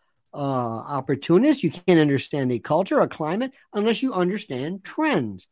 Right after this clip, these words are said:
unless you see for the first time what's happening, unless you know everything. And you've got to pay attention to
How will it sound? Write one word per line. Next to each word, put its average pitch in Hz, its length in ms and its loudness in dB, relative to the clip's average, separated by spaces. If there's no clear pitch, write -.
unless 196 320 0
you 185 80 0
see 320 360 4
for 269 140 0
the 214 100 2
first 202 340 0
time 175 220 2
what's 165 180 0
happening, 127 460 -6
unless 214 360 6
you 208 100 4
know 214 300 4
everything. 175 440 0
And 156 160 0
you've 214 220 0
got 196 240 0
to 170 100 0
pay 240 380 -4
attention 208 680 -4
to 214 400 -2